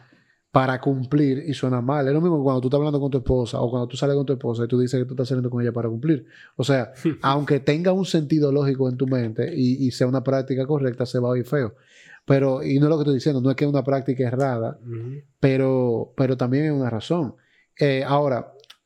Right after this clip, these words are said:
Speaker 1: eh, profundizando un poquito más sobre esa razón, o ese para qué abrimos la Biblia, o para qué leemos la Biblia, si es para cumplir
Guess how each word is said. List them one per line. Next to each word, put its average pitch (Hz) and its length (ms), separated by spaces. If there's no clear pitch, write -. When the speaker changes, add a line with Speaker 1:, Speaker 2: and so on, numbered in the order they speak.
Speaker 1:
eh, 117 600
profundizando 135 500
un 160 40
poquito 160 240
más 165 160
sobre 156 280
esa 151 180
razón, 151 480
o 127 260
ese 127 160
para 139 260
qué 147 100
abrimos 139 320
la 147 100
Biblia, 120 380
o 123 80
para 120 180
qué 127 120
leemos 135 400
la 156 100
Biblia, 123 340
si - 300
es 156 160
para 180 280
cumplir 143 720